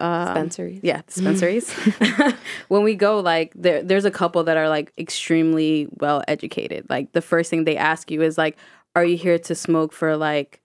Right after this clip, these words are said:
Speaker 1: medical reasons or recreational?"
Speaker 2: Mm-hmm.
Speaker 1: And then from there, they take it like, "Well, do you actually wanna do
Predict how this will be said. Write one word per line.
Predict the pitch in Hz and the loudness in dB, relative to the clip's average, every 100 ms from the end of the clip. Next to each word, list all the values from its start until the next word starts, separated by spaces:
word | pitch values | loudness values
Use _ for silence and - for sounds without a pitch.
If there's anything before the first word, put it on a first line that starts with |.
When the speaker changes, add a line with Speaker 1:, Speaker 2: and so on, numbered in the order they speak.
| _ | _
Speaker 1:
medical | - 254 277 294 | 0 2 2 2
reasons | 311 294 302 294 294 285 | 2 2 2 2 2 0
or | 233 175 170 165 151 | 0 0 2 0 -2
recreational?" | 165 131 90 - 92 - - | -4 -4 -6 -6 -8 -10 -6
Speaker 2:
Mm-hmm. | 175 165 147 147 156 - | -6 -4 -6 -8 -14 -2
Speaker 1:
And | 170 | 2
then | 165 | 2
from | 170 165 | 2 2
there, | 170 165 | 2 2
they | 160 | 0
take | - 160 | 0 -2
it | 160 | 0
like, | 151 147 - - | 0 -2 -6 -2
"Well, | 165 165 160 | 0 2 0
do | 160 170 | 0 0
you | 160 | 0
actually | 139 151 160 | 0 -4 -4
wanna | 156 151 | -2 -2
do | 151 | -2